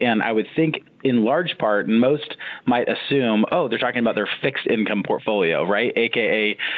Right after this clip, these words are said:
their bond portfolio." And then as you start describing what we're doing, it's obvious that we're not running just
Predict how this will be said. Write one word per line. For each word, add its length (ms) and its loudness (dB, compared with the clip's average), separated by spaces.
their 140 0
bond 360 0
portfolio." 800 0
And 180 2
then 100 2
as 220 0
you 100 2
start 240 -2
describing 540 0
what 100 2
we're 100 2
doing, 480 2
it's 180 0
obvious 480 2
that 80 0
we're 120 2
not 180 0
running 340 2
just 340 -2